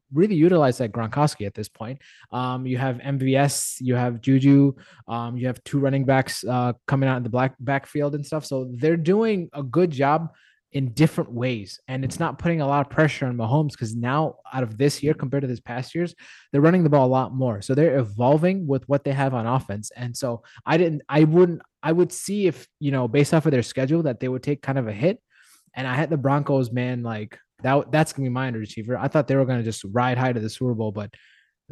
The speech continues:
no, absolutely not. The Chiefs are still the team to beat. And I think probably the entire A F C, they're the team to beat,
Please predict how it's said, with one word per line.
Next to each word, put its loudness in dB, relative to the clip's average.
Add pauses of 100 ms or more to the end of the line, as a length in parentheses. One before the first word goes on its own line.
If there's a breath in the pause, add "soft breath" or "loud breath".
(160)
no, -4 (120)
absolutely -2
not. 0
The -4
Chiefs -2
are 2
still -2
the 4
team 0
to 4
beat. 2
And -2
I 2
think -2 (100)
probably 4
the 2
entire 2
A 2
F 0
C, -8
they're 0
the -2
team -2
to 0
beat, 2